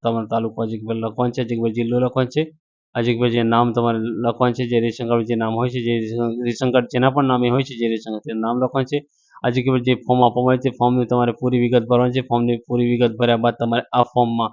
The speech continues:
જે ડોક્યુમેન્ટની જે વાત કરવામાં આવે તે ડોક્યુમેન્ટ તમારે જોઈન્ટ કરવાનું છે. જોઈન્ટ કર્યા બાદ તમારે આ ફોર્મ જે તમારી જે મામલતદાર કચેરી લાગતી તે મામલતદાર કચેરી આ ફોર્મ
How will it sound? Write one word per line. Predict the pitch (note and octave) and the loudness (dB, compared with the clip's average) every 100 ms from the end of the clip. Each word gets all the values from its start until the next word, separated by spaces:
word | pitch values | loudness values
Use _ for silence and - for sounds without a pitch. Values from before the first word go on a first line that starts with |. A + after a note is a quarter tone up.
| - _ _ _ | -8 _ _ _
જે | B2 C3 | 0 4
ડોક્યુમેન્ટની | C3+ B2+ C#3+ C#3+ C#3+ C#3 | 4 2 2 4 2 0
જે | C3 | 2
વાત | B2+ B2 | 4 4
કરવામાં | C3+ C3 | 2 2
આવે | |
તે | B2+ | 2
ડોક્યુમેન્ટ | C3 A#2 C3 B2 | 0 0 0 0
તમારે | B2 A#2+ | 0 -2
જોઈન્ટ | A2+ A#2+ A#2+ | 0 0 0
કરવાનું | C#3 C3 | 0 -2
છે. | B2+ | -2
જોઈન્ટ | B2 A#2+ A#2 | 0 0 0
કર્યા | B2 A#2 | 0 0
બાદ | A2+ A#2+ | 2 0
તમારે | - A#2 A2+ G#2+ _ _ _ | -2 -4 -4 -6 _ _ _
આ | - | 2
ફોર્મ | B2+ B2 A2 - _ - | 2 2 -2 -4 _ -12
જે | B2+ | -2
તમારી | C3 C3 B2 | 2 4 4
જે | B2 | 2
મામલતદાર | A#2+ A#2+ A#2+ A#2+ | 2 2 2 0
કચેરી | A#2 A#2 B2 A2+ | 0 -2 -2 0
લાગતી | A#2 A#2 | 0 0
તે | B2+ | -2
મામલતદાર | A#2 A2+ A#2 A#2 | -2 0 0 0
કચેરી | A#2 A2 A#2+ B2 A#2+ | -2 -4 -4 -4 -6
આ | |
ફોર્મ | A#2 A#2 | -4 -6